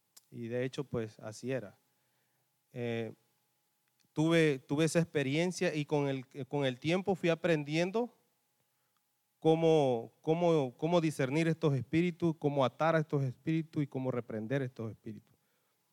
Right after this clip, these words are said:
Y, y yo siento que eso fue algo que Dios me dio, un don que Dios me dio a través del tiempo, porque después fuimos viendo cómo se manifestaban en otras personas. Mi esposa está ahí. Eh,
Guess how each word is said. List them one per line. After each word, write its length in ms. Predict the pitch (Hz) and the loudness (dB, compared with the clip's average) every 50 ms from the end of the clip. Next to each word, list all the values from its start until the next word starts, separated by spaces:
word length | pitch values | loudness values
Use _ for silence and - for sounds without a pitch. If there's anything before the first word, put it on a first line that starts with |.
| _ _ _ _ _ _ _ _ _ | _ _ _ _ _ _ _ _ _
Y, 420 | - 131 127 127 127 123 123 131 139 139 | -10 -6 -6 -4 -4 -4 -6 -6 -8 -8
y 100 | 131 139 | -4 -2
yo 140 | 151 156 | -2 -2
siento 380 | 147 - 160 160 151 156 165 151 | 0 -2 -4 -4 -4 -4 -6 -6
que 120 | - 143 | -4 -6
eso 180 | 139 139 - 143 | -6 -6 -8 -12
fue 280 | - - 143 131 131 127 | -6 -2 0 0 2 2
algo 260 | 127 131 131 127 123 | 0 -2 -2 -6 -6
que 140 | 127 127 113 | -8 -8 -6
Dios 180 | 117 127 139 | -4 -4 -4
me 160 | 135 127 123 117 | -2 -2 -2 -2
dio, 200 | 120 123 127 135 | -2 -2 -2 -2
un 180 | 139 131 127 | -4 -4 -4
don 160 | 120 127 127 123 | -6 -6 -6 -6
que 80 | 127 | -8
Dios 160 | 123 120 123 | -6 -6 -6
me 140 | 123 131 123 | -6 -6 -6
dio 260 | 117 123 127 131 143 | -4 -4 -6 -6 -6
a 80 | 135 123 | -8 -8
través 340 | - - 113 113 117 127 123 | -8 -10 -10 -8 -6 -6 -6
del 160 | 127 120 113 | -6 -8 -8
tiempo, 460 | _ 147 147 156 156 151 - 170 - _ _ _ _ _ _ _ _ _ _ _ | _ -6 -4 -4 -4 -6 -6 -8 -8 _ _ _ _ _ _ _ _ _ _ _
porque 500 | - 131 123 - - 131 127 120 117 _ _ _ _ _ _ _ _ _ _ - | -6 -6 -6 -6 -4 -4 -4 -4 -4 _ _ _ _ _ _ _ _ _ _ -8
después 400 | 131 131 - - 139 147 151 139 147 147 123 | -8 -6 0 2 2 2 2 0 -4 -12 -16
fuimos 360 | - - 143 139 147 147 131 | -4 -4 -2 0 0 -2 -2
viendo 320 | 127 143 143 143 143 147 135 | 0 0 0 0 0 -2 -2
cómo 460 | - 143 135 139 139 131 127 120 113 | -2 -4 -2 0 0 0 0 0 -2
se 100 | - - | -4 -6
manifestaban 760 | 120 117 117 120 113 - 120 110 _ - 143 160 170 160 139 127 | -6 -4 -4 -6 -6 -8 -10 -12 _ -2 0 0 0 0 -2 -4
en 120 | 120 117 | -6 -8
otras 260 | 117 117 - 120 123 | -8 -10 -10 -12 -12
personas. 500 | _ - 113 113 - 120 117 113 123 165 _ _ _ _ _ | _ -14 -16 -14 -12 -12 -12 -12 -14 -16 _ _ _ _ _
Mi 80 | - 113 | -20 -20
esposa 340 | 113 _ _ 113 107 - 120 | -20 _ _ -14 -14 -14 -18
está 200 | 110 _ - 113 | -18 _ -16 -16
ahí. 240 | 110 110 120 135 143 _ _ _ _ _ _ _ _ _ _ _ _ _ | -16 -16 -18 -20 _ _ _ _ _ _ _ _ _ _ _ _ _ _
Eh, 480 | 117 120 117 117 113 113 113 117 117 | -14 -12 -10 -8 -8 -8 -10 -10 -12